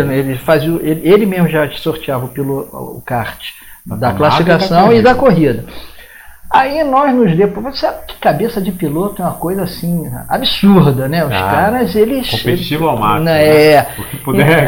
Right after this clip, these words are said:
Speaker 2: ganhar um pelinho do outro
Speaker 1: Então,
Speaker 2: adversário.
Speaker 1: que até teve, teve uma, um, um, um final de, não, uma u-, final de temporada onde estávamos indo pra última etapa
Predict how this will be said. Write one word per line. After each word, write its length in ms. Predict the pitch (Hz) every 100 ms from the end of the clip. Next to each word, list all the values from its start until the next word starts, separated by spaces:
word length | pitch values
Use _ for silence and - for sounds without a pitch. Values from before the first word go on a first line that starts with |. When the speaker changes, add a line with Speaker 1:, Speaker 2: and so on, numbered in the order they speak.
| 123
Speaker 2:
ganhar 160 | 139 139
um 120 | 147
pelinho 320 | 147 135 139
do 160 | 127 127
outro 320 | 123 151 214
Speaker 1:
Então, 260 | 226 262 262
Speaker 2:
adversário. 340 | 320 320 277
Speaker 1:
que 40 | 294
até 300 | 269 - 294
teve, 160 | -
teve 360 | 349 247 233 214
uma, 380 | 220 220 202 -
um, 520 | 180 175 - 175 165
um, 80 | 175
um 20 |
final 520 | 175 185 160 180 214 180
de, 260 | - 147
não, 200 | 139 143
uma 180 | 147 156
u-, 280 | 147 156 - - -
final 260 | - 143 165
de 120 | 160
temporada 720 | 131 160 165 143 135 170 175 147
onde 180 | 143 - - - - -
estávamos 460 | - 139 143 147 131
indo 140 | 143
pra 180 | 143 135
última 300 | 143 151 151
etapa 540 | 135 - 160 180 190